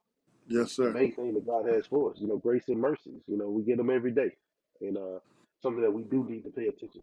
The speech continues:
Speaker 2: to as, uh, believers and then non-believers, who help them realize what God has for them too.
Speaker 1: That's
Speaker 2: Well,
Speaker 1: right.
Speaker 2: man, well, my brother, man, you,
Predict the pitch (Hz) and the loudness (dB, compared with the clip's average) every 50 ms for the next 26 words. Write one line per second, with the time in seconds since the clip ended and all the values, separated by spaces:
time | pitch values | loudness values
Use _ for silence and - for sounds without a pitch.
0 | - - 101 95 90 - 92 95 90 90 92 87 85 90 90 92 104 107 117 135 | -14 -12 -12 -12 -12 -12 -12 -14 -14 -12 -12 -12 -12 -12 -12 -10 -8 -4 0 0
1 | 151 123 104 101 98 98 - 110 120 135 143 139 139 151 156 160 143 123 120 117 | 0 0 0 -2 -4 -4 -6 -4 -2 0 2 2 2 2 0 0 0 0 -2 -2
2 | 110 107 101 120 147 135 117 101 85 92 120 160 170 - - - 156 143 - - | -2 -4 -4 -4 -2 -2 -2 -2 -4 0 0 0 0 2 2 2 2 2 2 0
3 | - _ _ _ _ _ _ _ _ _ _ _ _ - 117 123 117 110 107 101 | -8 _ _ _ _ _ _ _ _ _ _ _ _ -8 -6 -6 -4 -6 -6 -8
4 | 98 98 - 113 107 87 107 104 98 92 101 107 101 92 95 - _ _ 98 92 | -10 -12 -12 -12 -12 -10 -10 -10 -12 -12 -12 -14 -14 -14 -16 -18 _ _ -14 -12
5 | 85 90 85 92 - - 113 104 - _ _ _ _ _ _ _ _ - - _ | -10 -10 -12 -12 -14 -16 -18 -18 -20 _ _ _ _ _ _ _ _ -20 -20 _
6 | _ _ _ _ _ _ _ - - - 214 214 - 113 - - - - - - | _ _ _ _ _ _ _ -4 0 2 2 2 2 0 -2 -4 -8 -12 -20 -20
7 | - _ _ _ _ _ 113 139 185 185 - - - - _ _ _ _ _ _ | -20 _ _ _ _ _ -6 -4 -2 0 0 -2 -2 -8 _ _ _ _ _ _
8 | _ _ _ _ _ _ _ _ _ _ 147 151 160 185 185 175 165 202 202 196 | _ _ _ _ _ _ _ _ _ _ -10 -10 -8 -6 -8 -4 -4 -2 0 0
9 | 202 196 202 202 202 196 196 196 208 | 0 0 2 2 2 0 0 -4 -10